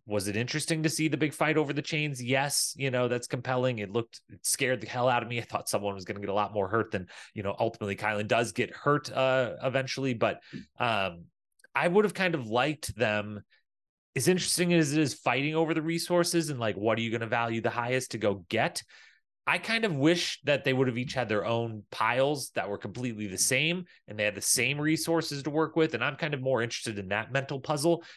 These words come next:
than I am in the, like, fighting for the resources, but that's probably a little, you know, they don't get the, the, <laughs> the tug of war over a chain between both teams, eh, which is probably the most compelling visual footage they have of this daily challenge. So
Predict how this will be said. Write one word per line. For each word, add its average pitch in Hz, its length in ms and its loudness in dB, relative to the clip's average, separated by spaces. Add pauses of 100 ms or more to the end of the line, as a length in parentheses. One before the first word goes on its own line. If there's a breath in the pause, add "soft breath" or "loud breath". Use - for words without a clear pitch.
(120 loud breath)
than 117 140 0
I 113 100 2
am 113 340 0
in 107 300 -4
the, 98 220 -4
like, 92 260 -2
fighting 120 380 -2
for 135 180 0
the 127 120 -6
resources, 143 640 -2
but 110 300 2 (280 loud breath)
that's 110 200 0
probably 110 360 2
a 107 60 2
little, 101 340 0
you 101 140 -8
know, 85 100 -8
they 101 160 -2
don't 101 220 -2
get - 220 -2
the, 95 280 -6 (240)
the, 95 160 -4 (440)
<laughs> 101 360 -8
the 107 100 -4
tug 90 260 -2
of 101 100 -4
war 117 220 6
over 143 240 4
a 147 80 4
chain 185 400 0
between 101 360 -8
both 113 260 2
teams, 143 340 0 (300 loud breath)
eh, 107 240 0
which 101 180 -2
is 101 120 -2
probably 104 320 0
the 104 60 -8
most 113 220 -2
compelling 117 480 -4
visual 139 480 2
footage 95 380 -2
they 104 140 0
have 120 220 0
of 90 140 -6
this 98 140 -4
daily 101 240 -2
challenge. 80 420 -4
So 95 220 2